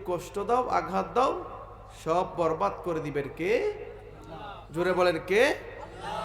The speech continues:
তোমার মা তোমার জন্য জান্নাত, তোমার মা তোমার জন্য জাহান্নাম। নবীজি বলছেন, "আল জান্নাতু তাহতা আকদামিল উম্মাহাতি",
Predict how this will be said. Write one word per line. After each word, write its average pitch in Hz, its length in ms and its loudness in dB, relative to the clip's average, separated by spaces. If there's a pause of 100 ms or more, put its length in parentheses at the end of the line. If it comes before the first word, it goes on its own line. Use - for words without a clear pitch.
(140)
তোমার 170 340 2
মা 185 240 4 (100)
তোমার 180 300 0
জন্য 185 380 0
জান্নাত, 180 400 2 (140)
তোমার 170 280 2
মা 190 320 2
তোমার 160 300 0
জন্য 143 380 -2 (420)
জাহান্নাম। 160 680 4
নবীজি 190 320 -2
বলছেন, 196 560 2
"আল 196 120 4 (120)
জান্নাতু 208 680 0
তাহতা 208 400 2
আকদামিল 208 880 0 (480)
উম্মাহাতি", 349 840 12